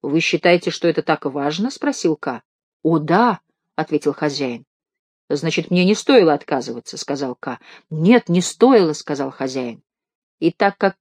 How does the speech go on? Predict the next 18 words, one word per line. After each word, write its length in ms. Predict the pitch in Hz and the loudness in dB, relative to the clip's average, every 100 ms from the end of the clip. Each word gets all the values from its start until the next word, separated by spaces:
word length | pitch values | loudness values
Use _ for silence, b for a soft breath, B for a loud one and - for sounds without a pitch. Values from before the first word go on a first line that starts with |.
| - | 0
Ка 180 | 196 | 0
промолчал, 760 | - - 180 175 175 - 254 226 _ _ _ _ _ _ - | 2 0 2 2 0 2 2 2 _ _ _ _ _ _ 2
он 180 | 196 | 4
добавил 440 | 202 214 214 190 180 | 6 6 6 6 4
то 140 | - | 4
ли 100 | 190 | 6
в 60 | 180 | 6
утешение 640 | 185 190 - 269 240 180 | 4 0 2 2 2 0
Ка, 320 | - 156 139 - _ _ _ | -2 -4 -6 -8 _ _ _
то 100 | 180 | 0
ли 100 | 180 | 2
желая 300 | 175 196 190 | 4 6 4
поскорее 500 | 190 185 202 196 202 | 0 -4 0 4 4
уйти. 500 | 214 208 - 147 123 _ _ _ _ _ _ _ _ _ | 4 -2 -6 -6 -8 _ _ _ _ _ _ _ _ _
«Ну, 240 | 156 170 190 | -4 2 4
ничего, 580 | 202 - 226 214 208 151 _ _ _ _ - | 4 4 6 8 6 4 _ _ _ _ -4
из-за 280 | 156 143 175 | -4 2 2
этого 420 | 185 185 180 | 4 4 2